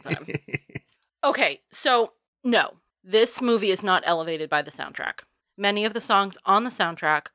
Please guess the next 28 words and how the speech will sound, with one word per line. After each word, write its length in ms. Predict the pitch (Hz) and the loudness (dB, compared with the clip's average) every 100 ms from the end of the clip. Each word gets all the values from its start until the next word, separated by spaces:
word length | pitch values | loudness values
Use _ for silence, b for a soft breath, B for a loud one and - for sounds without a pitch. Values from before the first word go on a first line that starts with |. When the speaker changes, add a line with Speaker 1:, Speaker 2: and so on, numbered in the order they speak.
| _ | _
Speaker 1:
are 120 | 180 180 | -2 0
not 260 | 180 165 - | 0 -2 -2
obvious 500 | 185 180 160 175 - | 0 0 -2 -6 -6
in 120 | 170 | -12
the 40 | 156 | -14
movie. 300 | 147 - 151 - | -16 -18 -20 -12
Speaker 2:
Hmm. 300 | 123 104 78 76 _ _ _ _ _ | -10 -8 -12 -18 _ _ _ _ _
Speaker 1:
There 220 | 185 240 | -4 0
was 160 | 240 233 | 2 0
one 440 | 208 208 220 247 | -2 2 2 2
where 260 | 262 214 214 | 0 2 2
I 80 | 202 | 2
could 160 | 202 | 0
hear 260 | - 170 180 | -8 -6 -4
it 160 | 196 - | -4 -2
playing 320 | 185 175 180 | -2 -2 -4
in 80 | 170 | -8
the 80 | |
background. 640 | 160 156 - 196 214 254 - | -4 -4 0 0 0 -4 -12
I'm 120 | 196 | -12
like, 160 | 170 - | -12 -2
"Oh, 280 | 233 254 254 - | 0 0 -2 -2
that's 220 | 208 - | -2 0
from, 300 | - 202 202 | -2 -2 -2
I 140 | - 185 | -2 -2
recognize 560 | 202 208 196 185 165 | 0 -4 -6 -8 -8
that 200 | - 156 | -4 -4
one." 220 | 151 156 | -2 -8